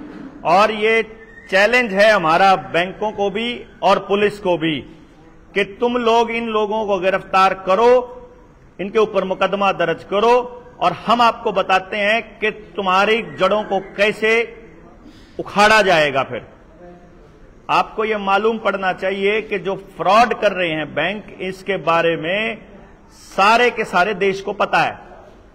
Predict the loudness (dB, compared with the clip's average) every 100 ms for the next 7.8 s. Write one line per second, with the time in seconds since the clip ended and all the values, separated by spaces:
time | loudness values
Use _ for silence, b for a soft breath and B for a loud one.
0 | -20 -20 -20 -20 -20 -20 -18 -6 -6 -6
1 | -2 2 4 4 2 0 -6 -8 -6 -2
2 | -2 -2 -2 0 0 0 -6 -4 -4 -4
3 | -4 -2 -2 0 2 4 4 2 -2 -16
4 | -20 -12 -6 -6 -4 -6 -4 -8 -6 -6
5 | -6 -6 -4 -4 -4 -2 -2 -2 -6 -4
6 | -4 -4 -6 -4 -2 -4 -6 -6 -6 -4
7 | -4 -4 0 4 4 0 -8